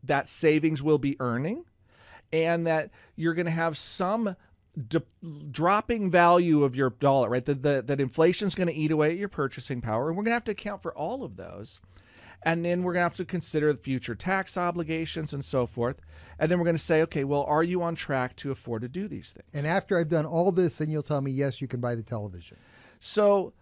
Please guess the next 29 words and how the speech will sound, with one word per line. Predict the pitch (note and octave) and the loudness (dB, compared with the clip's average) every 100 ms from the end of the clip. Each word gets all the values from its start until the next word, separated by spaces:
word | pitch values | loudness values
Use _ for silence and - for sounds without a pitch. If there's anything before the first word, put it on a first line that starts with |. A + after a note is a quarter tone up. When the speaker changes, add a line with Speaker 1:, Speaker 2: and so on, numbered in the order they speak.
| _ _ _ _ | _ _ _ _
Speaker 1:
I | C3+ D#3+ | 0 2
would | F#3+ G#3 E3 | 2 0 2
largely | D#3+ E3 F3+ F#3 F3+ | 6 6 4 0 0
say | E3+ - D#3+ D3+ | 0 2 4 4
that | D3+ D3 - | 6 4 4
Speaker 2:
<laughs> | |
Speaker 1:
if, | E3 F3 - - | 2 2 2 0
if | F3 - | 0 0
one | E3+ E3+ | 0 2
wanted | F3 F3 E3 | 0 0 -2
to | |
be | D#3+ D#3 | -4 -6
very | B2+ B2 D3+ F3 G3+ G#3 G3 | -8 -4 0 2 2 0 0
prescriptive | - D#3+ - D#3 - C3 A#2+ | -4 -4 2 2 2 -2 0
about | A#2 A#2 | 0 2
it, | B2+ F3 | 2 0
yeah, | A3+ F4 C3+ - _ _ _ _ | -6 -8 -12 -14 _ _ _ _
that, | D3+ D#3+ D#3+ | 2 2 2
that | D#3+ E3 | 0 2
would | F3 | 0
be, | F#3+ D3 D#3+ | -4 -4 -2
I | E3 | 0
mean, | F3 D#3 - - - | 0 -2 -12 -18 -4
more | F3 G#3+ G#3 | 0 2 2
realistically, | G#3+ G3 F3 B3 - E3 - C#3 | 2 2 4 2 2 -2 0 -2
we | C3 C3 | 0 0
would | B2+ A#2+ | 0 -2
say, | - A#2+ A#2 A#2 - - - | -2 0 0 -2 -6 -20 -14
"Hey, | - E3+ C3 | 0 2 2